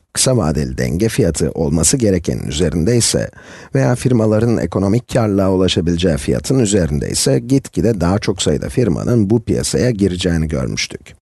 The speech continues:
Fırsat maliyetine eş veya üstünde kar edildiği sürece daha çok sayıda üretici pazara girer.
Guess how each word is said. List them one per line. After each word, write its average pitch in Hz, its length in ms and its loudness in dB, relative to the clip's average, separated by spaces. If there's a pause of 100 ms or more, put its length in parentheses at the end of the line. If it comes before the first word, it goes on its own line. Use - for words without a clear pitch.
(720)
Fırsat 117 360 0
maliyetine 76 680 0
eş - 240 0
veya 69 280 0
üstünde - 440 -2
kar 101 260 0
edildiği 73 420 -2
sürece 117 580 0
daha 104 180 0
çok - 240 -2
sayıda 53 260 -2
üretici 87 500 0
pazara 107 480 -2
girer. 85 480 -4